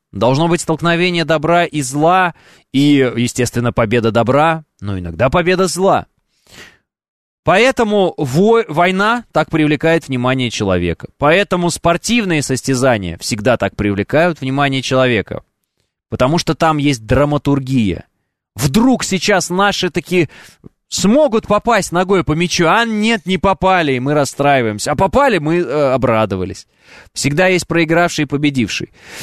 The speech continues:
Это конфликт, он лежит в основе, э, бытия человеческого. Без конфликта никак.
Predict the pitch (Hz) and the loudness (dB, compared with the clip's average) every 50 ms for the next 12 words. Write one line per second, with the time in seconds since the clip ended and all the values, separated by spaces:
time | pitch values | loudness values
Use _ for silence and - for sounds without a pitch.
0 | - - - - - _ _ _ _ _ _ _ _ _ _ _ - 170 190 - | -14 -14 -14 -18 -20 _ _ _ _ _ _ _ _ _ _ _ -4 -2 0 0
1 | 226 - 220 214 208 - - 226 247 220 - - - - - _ - - 143 160 | 0 0 0 -2 -2 -2 -2 -2 -2 -2 -2 -6 -14 -20 -20 _ -6 -4 -2 0
2 | 170 185 185 165 208 - - 143 165 165 - - 190 196 196 180 160 156 147 135 | 2 2 2 0 0 -2 0 0 0 0 0 -2 0 0 0 2 2 2 2 2
3 | 127 - - 113 117 117 117 117 113 113 110 107 101 90 90 73 62 64 - 69 | 0 -2 -2 -2 0 2 2 2 2 2 2 0 -2 -4 -8 -10 -12 -12 -14 -14
4 | - - - _ - 135 104 113 120 180 156 - 247 240 220 208 151 127 - - | -14 -16 -18 _ -20 -10 -4 -2 0 0 0 0 0 2 2 2 2 0 0 -2
5 | 127 120 117 120 139 135 123 - 120 - - - 104 95 87 - - _ _ _ | -2 0 2 2 2 0 0 -2 -6 -8 -8 -8 -8 -8 -8 -8 -12 _ _ _
6 | - 123 127 147 170 - - 190 190 180 - - 220 262 - - 180 156 151 143 | -8 -4 -2 0 0 0 0 -2 -2 -2 -2 -4 -4 -4 -2 -2 -2 -2 -2 -2
7 | - - 123 117 - - | 0 0 0 0 -2 -6